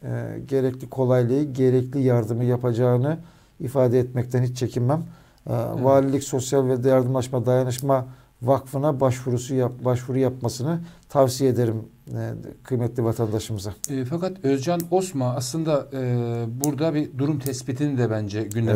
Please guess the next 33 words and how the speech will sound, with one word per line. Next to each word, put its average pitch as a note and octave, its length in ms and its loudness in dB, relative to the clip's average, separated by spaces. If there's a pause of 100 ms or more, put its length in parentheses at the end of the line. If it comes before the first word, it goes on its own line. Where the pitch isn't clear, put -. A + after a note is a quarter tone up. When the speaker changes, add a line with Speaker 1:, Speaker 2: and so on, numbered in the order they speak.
Speaker 1:
Elbette, G#2+ 100 -2
Speaker 2:
getirmiş. G#2+ 420 -6
E, - 40 -12
Speaker 1:
elbette. A#2+ 420 2
Speaker 2:
çünkü, C#3 360 -2 (360)
e, A#2+ 340 -2 (200)
tekrar E3+ 220 0
okuyacağım. B2 420 0
"Selamlar C#3+ 400 0
sevgiler A#2 400 0
başkanım. G2 420 -6 (480)
Ordu'da A#2+ 500 2 (120)
yaşıyor A2 440 -6
sonuçta. D#3 420 -4 (320)
İşim D#3+ 300 0
yok. C#3 380 0 (240)
Borçlarımı C#3+ 500 2
ödeyemiyorum. C3 680 0 (380)
Ev E3+ 160 4
kirası B2 400 0
da G2+ 100 -4
veremiyorum." C#3 580 0 (160)
Yani A#2 320 -2
bu D3 220 -2
zaten C3+ 360 0 (120)
olayı B2+ 320 -2
özetliyor. A#2 580 -4
Speaker 1:
Aynen. B2 220 6
Speaker 2:
Sosyal, B2+ 240 4
e, B2+ 40 -2 (680)
devlette A2 460 -4
yaşıyoruz. A#2+ 480 4
Speaker 1:
Ve, D#3+ 80 6